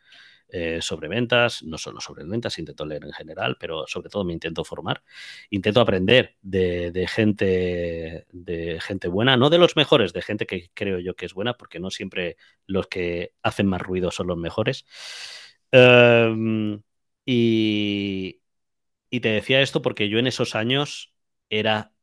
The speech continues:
inseguro, no, lo siguiente. No me veía capaz, no me veía capaz de,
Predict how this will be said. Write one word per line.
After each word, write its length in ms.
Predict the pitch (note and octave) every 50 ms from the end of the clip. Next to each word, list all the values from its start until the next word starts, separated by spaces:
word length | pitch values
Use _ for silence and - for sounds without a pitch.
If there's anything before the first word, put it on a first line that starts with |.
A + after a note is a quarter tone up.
| _ _ _ _ _ _
inseguro, 720 | - C3+ B2+ A#2+ - - - A2+ G#2+ A2+ B2 C3+ C3 B2+
no, 300 | A2 G2+ G2 F2 - - _ _
lo 300 | - G#2+ G#2+ G#2+ G#2+ G#2
siguiente. 800 | - - - F#2 F2 F2 F#2 G2 F#2 F2+ E2 D#2+ - D#2 - _ _ _ _ _ _ _ _ _ _ _ _ _
No 140 | - A#2 B2+
me 140 | C3+ C3 A2+
veía 260 | A2 A2 A2 G#2 G2
capaz, 460 | - F#2 - G#2+ G#2 F#2+ - _ _ _ _ _ _ _ _ _ _
no 120 | G#2 G#2
me 140 | G#2+ A2 A2
veía 240 | G#2+ G#2+ G#2+ G#2+ G2+
capaz 260 | - G2 - G2+ G2+ F#2+
de, 440 | G#2 A2 G#2 G2 F#2+ F#2 F2 E2+